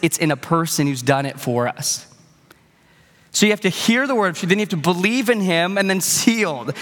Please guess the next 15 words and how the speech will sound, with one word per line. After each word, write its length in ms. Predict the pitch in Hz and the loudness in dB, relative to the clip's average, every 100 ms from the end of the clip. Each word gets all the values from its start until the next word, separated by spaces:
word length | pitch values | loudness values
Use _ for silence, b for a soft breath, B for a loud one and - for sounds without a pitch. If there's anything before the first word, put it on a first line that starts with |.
| B | B
Okay, 180 | - 202 | 2 4
now, 180 | 185 185 | 4 2
many 340 | 180 196 240 | 0 0 2
modern 400 | 240 190 185 180 | 2 2 2 0
people, 560 | 175 180 156 151 170 190 B B B B B B B - | 0 0 0 0 0 -4 B B B B B B B 0
they 120 | 185 | 0
just 160 | 185 - | 0 -2
go, 180 | 175 - | -2 0
"Oh, 280 | 214 220 220 | 0 0 0
that 100 | 202 | 0
doesn't 260 | 185 214 170 | 0 -2 0
rub 300 | 190 214 190 | 2 0 0
right." 680 | 160 185 190 202 - - B B B B B B - - | 0 0 0 -2 -2 -4 B B B B B B -14 -8
Doesn't 320 | 170 170 170 | -4 -2 -2
rub. 420 | 143 139 139 135 | 0 0 0 -4